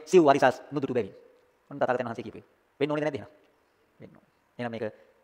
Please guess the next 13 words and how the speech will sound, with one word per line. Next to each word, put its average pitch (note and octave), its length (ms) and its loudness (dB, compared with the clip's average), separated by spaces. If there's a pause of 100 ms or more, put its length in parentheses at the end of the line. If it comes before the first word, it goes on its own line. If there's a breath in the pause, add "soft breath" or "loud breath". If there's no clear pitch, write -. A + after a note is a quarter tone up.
(100)
මනා B2+ 180 -4
ලෙස A2+ 120 -6 (100)
සිහි C#3 220 -8
බුද්ධිය C3 200 -8
තියෙන B2+ 140 -6
වෙලාවේ A2 320 -4 (180)
තෝරගන්න B2+ 320 -4
ඕන A#2 100 -10
එකක්. - 120 -18 (1000)
කන් B2+ 120 -8
දෙක C3 80 2
හොඳට A#2+ 160 0
ඇහෙන, C#3+ 140 0